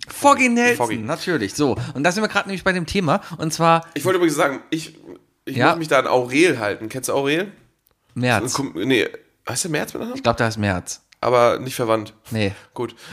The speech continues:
Speaker 2: Ähm, aber der ist ja so, so ein Comedian, ne?
Speaker 1: Mhm.
Speaker 2: Äh, und der hat tatsächlich was sehr Gutes getweetet, nämlich. Äh, so, also ich glaube, ja, ich würde fünf Jahre ins Gefängnis kommen, weil ich irgendeinen Brief nicht aufgemacht habe.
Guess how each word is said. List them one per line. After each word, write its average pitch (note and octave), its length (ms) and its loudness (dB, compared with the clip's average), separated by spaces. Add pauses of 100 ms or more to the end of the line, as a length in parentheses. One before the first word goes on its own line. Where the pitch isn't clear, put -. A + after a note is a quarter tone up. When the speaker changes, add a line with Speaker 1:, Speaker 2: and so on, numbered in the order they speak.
(120)
Speaker 2:
Ähm, C3+ 500 4
aber A#2 80 -2
der C3 80 4
ist C3+ 60 0
ja C3 100 2
so, B2+ 180 -2
so C#3+ 100 -4
ein C3+ 40 -4
Comedian, C3+ 400 -2
ne? C#3 120 -4
Speaker 1:
Mhm. C#3+ 260 -8 (340)
Speaker 2:
Äh, B2 260 4 (380)
und C3 140 -4
der C3+ 80 -2
hat C3+ 80 -10
tatsächlich B2 300 -10
was A#2 140 -8
sehr A2+ 120 0
Gutes A2 220 -10
getweetet, A2 380 -10
nämlich. A2 380 -8
Äh, G#2+ 320 -10
so, G#2+ 280 -8 (600)
also B2+ 180 2
ich C3+ 140 -8
glaube, B2 220 4
ja, C#3+ 180 6
ich C3 140 -10
würde C#3+ 120 -4
fünf B2 240 -10
Jahre C3+ 140 2
ins A#2 100 -4
Gefängnis A#2 320 -8
kommen, A2 140 -6
weil G2+ 80 0
ich G#2 60 -10
irgendeinen G#2+ 240 -8
Brief G#2 180 -10
nicht G#2 100 -12
aufgemacht - 320 -16
habe. A#2 120 -18